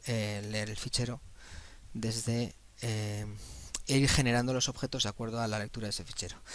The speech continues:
Como aquí también va a haber errores, siempre que trabajemos con ficheros y entrada-salida, va a ser súper habitual tener que hacer este try catch.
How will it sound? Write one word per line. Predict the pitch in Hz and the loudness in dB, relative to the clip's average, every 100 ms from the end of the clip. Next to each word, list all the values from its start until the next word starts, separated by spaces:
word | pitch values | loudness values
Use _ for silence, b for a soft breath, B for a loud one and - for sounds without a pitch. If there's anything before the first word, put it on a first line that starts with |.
| B B | B B
Como | 131 | 2
aquí | 131 | 6
también | 147 123 127 | 8 8 8
va | 127 | 8
a | 127 | 8
haber | 127 | 6
errores, | 131 147 135 104 - - - | 4 4 2 4 4 4 0
siempre | - - 131 117 | 0 2 2 0
que | |
trabajemos | 113 113 - 117 | 0 0 0 0
con | - 110 | 0 -2
ficheros | 110 127 120 | 0 0 0
y | 120 | 0
entrada-salida, | 110 117 113 123 127 113 104 - B B B B B B - - | 0 0 2 2 0 -2 -4 -8 B B B B B B -18 -6
va | 117 | -2
a | |
ser | 104 | 0
súper | - 101 92 | -2 -2 -4
habitual | 98 113 107 | -4 -4 -4
tener | 104 104 | -4 -4
que | - | -4
hacer | 101 110 | -4 0
este | 101 - | 0 0
try | - - | -2 2
catch. | 170 196 - | 4 4 2